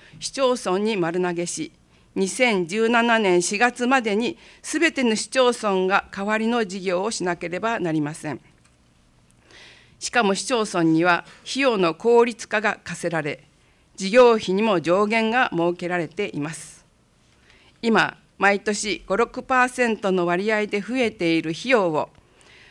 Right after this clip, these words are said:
七十五歳以上人口増加率に合わせて、三四パーセントの伸びに抑えることになっています。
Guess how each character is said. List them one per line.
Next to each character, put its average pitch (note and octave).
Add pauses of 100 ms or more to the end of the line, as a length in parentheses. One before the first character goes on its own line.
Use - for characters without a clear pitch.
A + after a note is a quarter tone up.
(120)
七 B3+
十 A3+
五 G3
歳 A#3+
以 -
上 A3+
人 A3+
口 G3
増 A3
加 A3
率 G#3
に F3
合 D#3+
わ G3
せ G#3
て、 - (340)
三 B3
四 C#4
パ C4
ー B3
セ B3
ン A#3
ト A3+
の A#3
伸 F3+
び G#3+
に A3
抑 G3+
え G3
る G3+
こ -
と G3
に A#3+
な E3+
っ -
て -
い C3
ま C#3+
す。 -